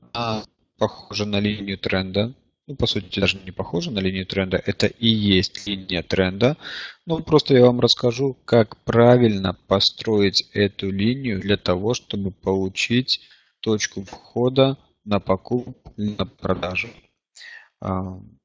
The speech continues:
рассказывать здесь особо много нечего, поэтому я буквально сразу вам покажу точку входа, а потом мы посмотрим с вами рынок. Итак, а, для того, чтобы построить линию дня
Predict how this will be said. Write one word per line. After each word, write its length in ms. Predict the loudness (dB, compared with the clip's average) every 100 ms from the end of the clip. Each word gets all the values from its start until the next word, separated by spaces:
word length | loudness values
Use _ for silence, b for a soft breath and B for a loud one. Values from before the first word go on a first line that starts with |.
| _ _ -2
рассказывать 600 | 2 4 8 8 8 2
здесь 340 | 0 0 0 2
особо 360 | 0 0 -2
много 340 | -4 -4 -2 -2
нечего, 420 | -2 -2 0 -2
поэтому 440 | 0 0 0 -4
я 360 | 2 2 2 -2 -12 _ _
буквально 300 | 4 4 2
сразу 400 | 2 4 4 0
вам 160 | -6
покажу 640 | -6 -2 -2 -2 -8 -10 -14 _ _ _ _ _ _
точку 340 | -6 -6 -8
входа, 380 | -10 -4 -2 -2 -2
а 100 | -4
потом 320 | -2 -4 -4
мы 80 | -4
посмотрим 500 | -4 -4 -4 -4 -8
с 100 | -6
вами 160 | -4
рынок. 460 | -2 -4 -6 -10 -20 _ _ -16 B B B
Итак, 440 | 8 10 10 4 -4
а, 160 | -2
для 140 | 0 2
того, 220 | 4 4
чтобы 280 | 2 -4 -2
построить 680 | 0 0 -2 0 0 0
линию 440 | 0 2 2 0 0
дня 480 | 0 2 4 4